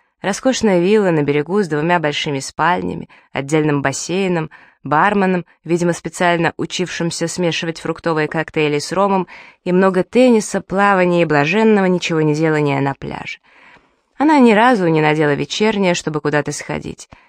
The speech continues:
Несколько раз они даже ужинали в купальниках и накидках. Энди и Эмили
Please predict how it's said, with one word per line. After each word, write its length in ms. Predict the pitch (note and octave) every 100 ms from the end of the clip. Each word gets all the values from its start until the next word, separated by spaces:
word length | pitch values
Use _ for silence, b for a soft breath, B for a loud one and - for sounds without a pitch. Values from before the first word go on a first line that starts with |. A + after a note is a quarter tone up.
| b b b _
Несколько 500 | B3 B3 - G#3+ E3
раз 280 | D3 E3 A3
они 160 | F3 D#3
даже 220 | D3+ D3+
ужинали 360 | F3 F3+ D#3+
в 80 | D3+
купальниках 760 | - D3+ E3+ G3+ G#3+ F3+ C#3+ -
и 40 |
накидках. 680 | D#3+ E3+ - D3 - - _ b b b b b -
Энди 320 | D#4 A3+ G3
и 120 | A#3
Эмили 300 | A#3 G#3 G3